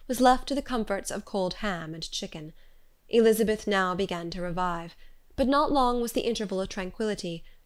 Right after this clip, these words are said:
for when supper was over, singing was talked of, and she had the mortification of seeing Mary, after very little entreaty,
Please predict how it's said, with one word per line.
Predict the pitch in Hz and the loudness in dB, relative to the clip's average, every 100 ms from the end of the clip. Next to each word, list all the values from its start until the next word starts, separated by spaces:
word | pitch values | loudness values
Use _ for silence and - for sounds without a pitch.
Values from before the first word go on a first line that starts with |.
| - | -4
for | 208 | 0
when | 202 196 | 0 0
supper | - 208 190 | 0 0 -2
was | 185 208 | -2 0
over, | 214 185 175 - - - | 0 -2 -6 -10 -16 -4
singing | - 285 240 165 156 | 0 2 2 0 -8
was | 170 - | -10 -8
talked | 170 165 180 | -8 -8 -8
of, | 175 160 - - - - | -8 -10 -18 -20 -10 -4
and | 226 | 0
she | 233 | 4
had | 240 214 | 4 4
the | 226 | 4
mortification | 226 233 240 254 220 214 202 | 2 0 -2 0 0 0 -4
of | 180 | -4
seeing | - 196 180 | -2 0 0
Mary, | 196 208 185 170 180 | 0 0 0 -4 0
after | 196 180 180 | 0 0 -2
very | 185 262 208 180 | 0 0 2 0
little | 233 196 165 | -2 -4 -8
entreaty, | 165 226 214 170 | -4 0 0 -2